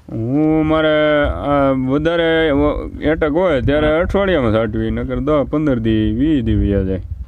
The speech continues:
Speaker 2: ઓકે,
Speaker 1: ઓછું
Speaker 2: ઓકે.
Speaker 1: માપસર હોય બધું, હવામાનને સારું હોય તો થોડીક વાર લાગે એમ, તો વીસ દીએ છાંટવી તો વાંધો નહીં, બરોબર?
Speaker 2: ઓકે.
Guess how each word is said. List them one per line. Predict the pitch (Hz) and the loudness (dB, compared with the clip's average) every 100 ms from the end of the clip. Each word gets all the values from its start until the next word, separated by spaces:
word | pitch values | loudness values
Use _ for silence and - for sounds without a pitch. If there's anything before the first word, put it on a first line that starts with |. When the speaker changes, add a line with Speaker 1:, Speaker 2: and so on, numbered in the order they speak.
| - | -8
Speaker 2:
ઓકે, | 123 127 - | -6 -6 -4
Speaker 1:
ઓછું | 143 147 147 139 | -2 0 2 2
Speaker 2:
ઓકે. | 143 | 2
Speaker 1:
માપસર | 139 143 160 - 143 | 2 2 0 0 0
હોય | 147 156 | 2 2
બધું, | 127 127 120 110 | 2 2 2 2
હવામાનને | 120 131 117 113 107 | 2 0 0 0 0
સારું | 101 151 151 | 0 0 0
હોય | 117 98 | 0 0
તો | - 117 110 - - - - | 0 -2 -2 -4 -4 -4 -2
થોડીક | 135 131 | -2 0
વાર | 139 180 | 0 2
લાગે | 135 101 92 | 2 0 0
એમ, | 95 95 98 | 0 0 -2
તો | 104 117 | 0 0
વીસ | 135 180 160 | 0 0 0
દીએ | 175 139 | 0 0
છાંટવી | 123 120 113 | -2 -2 -2
તો | 95 98 | -2 0
વાંધો | 95 92 92 | 0 -2 -4
નહીં, | 92 90 - - - - - - | -6 -8 -16 -18 -20 -20 -18 -12
બરોબર? | 139 135 143 143 - - | -6 -4 -4 -8 -14 -14
Speaker 2:
ઓકે. | 131 135 135 107 | -10 -8 -8 -12